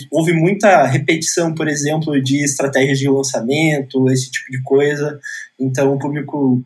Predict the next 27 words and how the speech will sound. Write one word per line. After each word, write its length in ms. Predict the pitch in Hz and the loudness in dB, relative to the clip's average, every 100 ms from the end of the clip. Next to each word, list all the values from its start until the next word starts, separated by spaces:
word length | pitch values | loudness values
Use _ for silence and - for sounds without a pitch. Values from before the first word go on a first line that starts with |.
| 135 | -2
já 260 | 135 151 147 | 4 4 4
vinha, 540 | 139 185 165 123 123 - | 0 2 2 2 -2 -6
né, 320 | 143 139 107 - - - _ - | -2 -2 -2 -10 -20 -20 _ -10
até 180 | 123 170 | 0 4
ano, 340 | 180 170 156 | 4 2 0
acho 140 | 147 147 | 0 -2
que 60 | - | 0
até 100 | 180 | 2
ano 120 | 185 | 2
passado 280 | 190 170 170 | 0 0 0
o 20 | |
pessoal 280 | 160 170 165 | -2 -2 -2
ainda 440 | 165 165 160 131 131 - _ | 0 0 2 0 -2 -12 _
tinha 140 | - 165 | -4 0
uma 80 | |
aceitação 680 | 175 156 135 160 - 151 147 | 0 0 -2 -4 -2 -4 -2
maior, 600 | 139 135 123 131 180 202 - - _ - | 0 2 4 6 4 2 -8 -20 _ -6
mas 460 | 139 147 143 - | -2 0 0 -2
que 100 | - | -2
isso 220 | 160 - - | -2 -2 -2
foi, 300 | 165 160 - _ | -2 -2 -6 _
é, 180 | 147 139 | 0 4
ao 100 | 135 | 4
decorrer 400 | 139 151 143 151 | 2 -2 0 0
do 100 | 143 | 2
ano, 180 | 143 151 | 0 -2
com 460 | 156 160 147 127 113 | -4 -4 0 0 -2